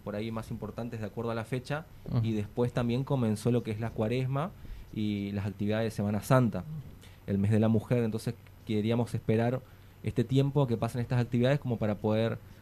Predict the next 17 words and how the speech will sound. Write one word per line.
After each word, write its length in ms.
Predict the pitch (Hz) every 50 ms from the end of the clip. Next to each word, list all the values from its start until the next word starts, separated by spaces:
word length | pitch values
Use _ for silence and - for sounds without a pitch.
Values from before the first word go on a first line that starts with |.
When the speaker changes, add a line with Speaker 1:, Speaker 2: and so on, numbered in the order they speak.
| - -
Speaker 1:
organizarlo, 1300 | - 107 110 110 107 107 - - 123 117 120 120 120 120 120 117 113 110 107 107 104 104 101 104 107 - - - - - - -
eh, 640 | 107 107 104 104 104 101 101 101 101 101 101 - -
en, 340 | 107 104 101 101 101 101 98
en 100 | 101 101
los 80 | 95
próximos 420 | - - 113 110 - 120 117 110 107
meses. 280 | 120 139 151 - 135
Yo 100 | 117 113
calculo 420 | 113 104 101 - 117 117 120 104 110
que, 520 | - 104 104 101 101 98 95 98 98 98 -
que 140 | - 104 101
va 560 | 101 98 98 98 98 95 95 104 101 98 101
a 40 | 98
salir 220 | - 110 104 107
un, 320 | 110 107 104 101 98 101 - -
un 100 | 104 98
autorrecital, 800 | 101 104 101 110 107 107 - - 110 98 - 131 139 147 165 185